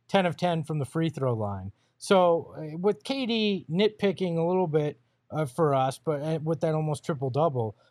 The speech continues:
But then you look at it, did you realize there was a second almost triple-double on this,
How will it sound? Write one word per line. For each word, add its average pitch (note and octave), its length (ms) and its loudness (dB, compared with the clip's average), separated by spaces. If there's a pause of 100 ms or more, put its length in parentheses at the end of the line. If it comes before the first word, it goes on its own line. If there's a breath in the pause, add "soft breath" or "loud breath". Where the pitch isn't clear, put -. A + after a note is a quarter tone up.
(100)
But D3+ 80 -4
then B3+ 160 2
you B3+ 80 0
look G#3 200 2
at F3+ 80 -2
it, C#3 200 -4
did D3 160 -4
you C#4+ 160 0
realize A#3 340 6
there G3+ 100 0
was E3 140 -4
a C#3 60 -8
second F#3 360 0
almost G3+ 300 -2
triple-double G3 520 -2
on F#3+ 180 -4
this, F#3+ 260 -10